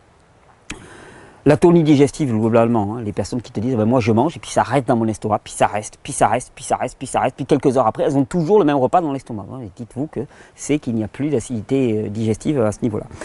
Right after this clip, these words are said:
Il y a un autre phénomène qu'on, auquel on ne pense pas assez, c'est la mauvaise haleine. Eh oui, parce que si t'as, ou une mauvaise haleine, eh ben, ça vient de quelque part,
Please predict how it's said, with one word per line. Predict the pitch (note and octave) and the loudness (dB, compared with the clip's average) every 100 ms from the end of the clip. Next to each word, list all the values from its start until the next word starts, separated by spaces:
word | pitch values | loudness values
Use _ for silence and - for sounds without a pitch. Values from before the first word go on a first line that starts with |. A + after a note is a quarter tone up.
| - - - | -16 -8 2
Il | |
y | C#3+ | 6
a | G3 F#3 E3 D3+ C3+ A2+ - | 6 8 6 6 6 4 4
un | C#3 | 2
autre | D3 - | 2 -2
phénomène | - B2 B2 G#3+ - | 0 2 4 2 2
qu'on, | B2 A2+ A2+ | 0 0 -2
auquel | A2 C3+ | -2 -2
on | A#2+ | -2
ne | G#2+ | -2
pense | A2+ - | -4 -2
pas | B2 | 0
assez, | G#2+ - G#3 | 0 0 -4
c'est | - D3+ | 0 0
la | C#3 | 2
mauvaise | C#3+ C3+ | 2 2
haleine. | B2+ G#2+ F#2 _ _ _ | 2 0 -4 _ _ _
Eh | B2+ | -14
oui, | C3 A2 - | -14 -14 -20
parce | - | -20
que | - - C#3+ | -18 -16 -18
si | - - | -18 -18
t'as, | - A#2 A#2 G2+ G2+ A#2 - - _ | -6 -2 0 -2 -6 -16 -20 -20 _
ou | A2 | -6
une | A2+ | -2
mauvaise | G#2+ G#2 G2+ | 0 0 2
haleine, | G#2 A3+ A2 - - - - | 4 4 2 -6 -20 -20 -8
eh | E3+ | 0
ben, | D3 D3+ B2+ B2+ C#3 - - - - - - - - | 2 2 2 -2 -8 -12 -16 -14 -14 -16 -16 -16 -10
ça | G#2 | 0
vient | C3+ | 4
de | D3 | 4
quelque | C#3 F3 | 4 4
part, | B2 B2+ - | 4 2 -2